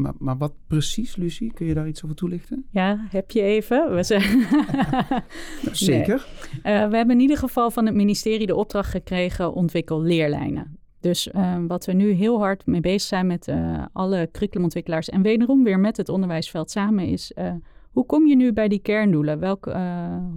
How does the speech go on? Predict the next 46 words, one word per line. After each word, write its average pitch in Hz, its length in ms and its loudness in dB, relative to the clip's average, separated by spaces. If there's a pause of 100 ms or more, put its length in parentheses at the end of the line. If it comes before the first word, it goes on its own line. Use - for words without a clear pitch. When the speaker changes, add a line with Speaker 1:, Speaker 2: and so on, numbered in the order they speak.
(280)
Speaker 2:
welke 196 400 -2
tussenstappen 208 640 -4
moet 180 180 -4
je - 60 -6
zetten 226 320 -2
vanu-, 214 300 0
vanaf 240 320 0
de 165 100 -8
voorschool, 247 640 -2 (320)
groep - 180 -4
één, 220 180 2
twee, 190 540 -2
groep - 260 -14
drie, 208 220 -2
vier, 175 540 -4
eh, 180 100 -8 (680)
dus - 180 -2
alle 214 220 0
tussenstappen, 226 680 -2
hoe 208 120 0
krijg 196 360 -6
je 185 240 -4
die 170 120 -6
kerndoelen 170 480 -2
nu 165 100 0
tot - 220 -8
leven? - 340 -6
En 175 120 -2
wel, 180 200 -2
hoe 196 240 2 (140)
denken 180 280 -2
wij 170 140 0
daarover 185 340 -4
als 175 180 -10
S 165 120 -10
L 170 100 -6
O 175 180 -4
samen 165 240 -6
met 165 120 -8
de - 60 -10
onderwijspraktijk, 156 720 -8
hoe 170 80 -4
je 170 60 -4
dat 151 160 -10
kan 165 120 -6
behalen? 202 480 0